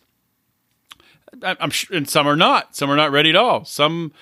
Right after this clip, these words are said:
aren't thinking about anything except for the next thing that's right in front of their face. So the thing that I think is most important to point out here is the parents, 'cause nobody knows their kid better than the parents.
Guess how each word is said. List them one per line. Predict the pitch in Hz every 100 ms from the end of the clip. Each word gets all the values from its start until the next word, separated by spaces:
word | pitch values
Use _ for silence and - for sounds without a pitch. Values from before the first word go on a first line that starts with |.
| _ _ _
aren't | 131 151
thinking | - 175 170 180
about | 180 190 175
anything | 156 170 185 196
except | 180 147 180 165
for | 180 180 185
the | 170
next | 160 139 123 160 156
thing | - 175
that's | 160 147
right | 165
in | 143
front | 160
of | 143
their | 123
face. | 120 104 - - - - - _
So | - 226 214
the | 175 170
thing | - 330 320
that | 240
I | 185
think | 214
is | 190 156
most | 214 233 226
important | - 185 185
to | 165
point | 131 143 123
out | 117 104
here | 101 - _ _ _ _ _
is | 175 156
the | 143
parents, | 143 156 123 104 - - - - _ _ _ -
'cause | 170 160 -
nobody | 151 160 262 240 233 214
knows | 170 165 160 147 - - _ _ _
their | 135 143
kid | - - 233 131 117 113 _ _ _ _ _ -
better | 160 175 170
than | 147 139 135 127 - _ _
the | 135
parents. | 196 269 139 175 - -